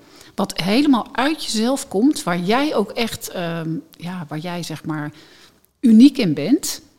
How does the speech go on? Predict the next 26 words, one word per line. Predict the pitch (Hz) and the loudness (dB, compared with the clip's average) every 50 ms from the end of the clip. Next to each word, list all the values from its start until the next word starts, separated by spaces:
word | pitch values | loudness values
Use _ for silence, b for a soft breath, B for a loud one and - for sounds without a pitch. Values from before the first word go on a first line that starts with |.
| _ | _
en | - 180 | -6 -4
wat, | 175 185 175 - - - | -4 -4 -4 -6 -6 -4
wat | 190 175 | -4 0
niemand | 185 196 202 214 254 339 392 381 330 302 - | 2 6 10 10 10 10 10 8 6 4 4
anders | - 269 254 262 269 277 - | 2 -2 0 2 2 2 0
kan | - - - - | -2 -4 -8 -6
aanbieden | 226 233 247 254 233 233 226 220 196 | -2 0 2 2 2 2 2 0 0
zoals | 165 202 196 196 180 | 0 0 -2 -4 -2
jij? | 170 175 180 190 208 240 269 285 | -2 -2 0 0 0 0 0 -2
En | - 196 | -2 -2
als | 190 - - | -2 -2 -4
je | 208 185 | -4 -2
dat | 202 294 320 - 208 | -2 -2 -2 -2 -2
combineert | - 233 214 208 208 233 247 233 185 139 - | 0 2 2 4 4 2 2 0 -2 -4 -4
in, | - 233 202 - - - 185 | -4 -4 -4 -4 -6 -10 -12
met, | 180 208 - - | -10 -10 -6 -2
met | 208 208 - | -2 -2 -2
je | - 202 | -4 -6
product, | - - 175 170 170 214 311 440 - - - - - B B B B B B B B B B B _ _ - | -4 -4 -4 0 2 0 0 0 -2 -8 -10 -10 -12 B B B B B B B B B B B _ _ -12
ehm, | - 180 165 165 165 156 165 - - _ | -8 -6 -4 -4 -4 -4 -6 -6 -10 _
ja, | - 175 170 170 | -10 -6 -6 -4
dan | 165 165 147 | -4 -4 -2
ben | 147 180 185 | -2 -2 -2
je | - - - | -4 -4 -2
altijd | - 233 247 262 262 - - 190 180 185 - | 0 0 0 0 -2 -4 -2 -2 -2 -2 -2
uniek. | - 196 196 233 254 - - - - | 0 2 4 4 4 4 0 -12 -20